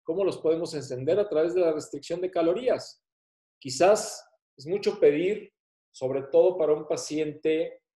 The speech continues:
que toma su energía, sobre todo de la glucosa, de los carbohidratos, van a ser los pacientes más difíciles que pueden entrar a este régimen de ayuno intermitente,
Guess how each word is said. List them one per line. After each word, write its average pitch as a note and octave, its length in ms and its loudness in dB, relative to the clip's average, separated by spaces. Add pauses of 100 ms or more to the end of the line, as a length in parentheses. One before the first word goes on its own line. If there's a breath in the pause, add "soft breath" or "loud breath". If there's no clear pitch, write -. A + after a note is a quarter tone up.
(240)
que C3 480 -2
toma E3+ 240 0
su - 140 -8
energía, D#3 640 0
sobre C3 320 -6 (100)
todo D3 300 2
de C#3 80 2
la B2 120 -2
glucosa, D3+ 680 -2
de D3+ 100 -4
los A#2+ 160 -10
carbohidratos, C#3+ 960 -4 (460)
van D#3 100 -2
a E3+ 60 -2
ser F3+ 160 -2
los F#3 140 -2
pacientes D#3 500 -8
más D#3 220 -6
difíciles E3 600 -10
que B2 120 -12
pueden C#3+ 260 -4
entrar C#3 300 -4
a C#3+ 60 0
este C3+ 240 -8
régimen B2+ 500 -12
de A#2+ 80 -4
ayuno B2+ 260 -10
intermitente, D3 960 -4